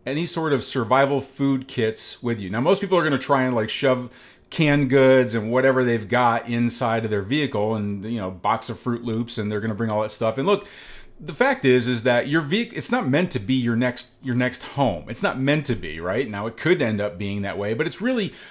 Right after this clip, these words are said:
just meant to be a part of your bug out plan, which includes another destination to get to. And that destination should be close enough that you can get there within those three days of driving. Now, you can go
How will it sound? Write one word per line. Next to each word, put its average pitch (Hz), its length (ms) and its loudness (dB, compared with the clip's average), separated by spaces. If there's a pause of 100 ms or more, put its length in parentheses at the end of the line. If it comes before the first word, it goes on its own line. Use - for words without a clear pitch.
(120)
just 185 280 4
meant 143 440 -2
to 131 160 -4
be 123 160 2
a 110 40 0
part 196 520 0
of 120 200 -2
your 113 340 2
bug 117 360 2
out 113 300 0
plan, 104 720 -4 (320)
which 151 180 -2
includes 190 640 0
another 127 480 0
destination 107 920 -4
to 117 120 -10
get 147 240 0
to. 87 260 -8
And 107 120 -6
that 143 180 -2
destination 147 680 -2
should 117 200 -4
be 117 80 -4
close 196 340 -2
enough 110 320 -6 (300)
that 127 80 -2
you 135 120 0
can 127 140 0
get 127 280 0
there 117 220 4
within 160 340 2
those 123 200 0
three 104 260 -6
days 98 560 -6 (260)
of 107 200 -4
driving. 104 640 -2
Now, 113 200 -4
you 127 200 -4
can 139 100 -6
go 113 360 2